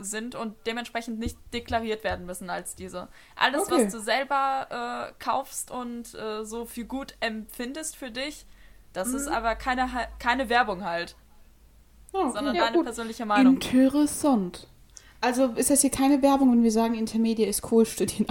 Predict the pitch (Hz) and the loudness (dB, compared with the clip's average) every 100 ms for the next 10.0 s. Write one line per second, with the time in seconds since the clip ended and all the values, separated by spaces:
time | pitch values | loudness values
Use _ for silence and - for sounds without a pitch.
0 | 208 240 208 208 - 196 190 196 185 180 | 2 4 4 2 2 0 2 4 4 4
1 | 185 196 - 247 254 277 302 226 269 277 | 2 0 -2 2 6 6 6 8 8 8
2 | 214 220 - 277 285 226 240 240 - - | 10 10 8 0 0 8 10 10 8 2
3 | - - 277 262 285 226 185 - - - | 0 -6 0 8 12 12 8 2 -8 8
4 | 247 247 233 262 - 254 262 240 240 233 | 12 12 12 12 12 12 12 12 10 6
5 | 196 202 - 196 190 208 226 233 - 226 | 2 -4 -4 -2 0 6 8 8 6 4
6 | 208 208 214 214 202 214 190 208 196 208 | 4 8 8 8 4 0 0 2 6 4
7 | - 208 208 202 208 202 208 - 208 196 | 6 4 6 6 6 4 0 -2 0 0
8 | - 202 190 185 196 196 196 202 _ 240 | 2 2 2 2 2 2 0 -2 _ -4
9 | 349 480 539 523 554 523 508 - - | 2 8 8 10 8 8 4 0 -2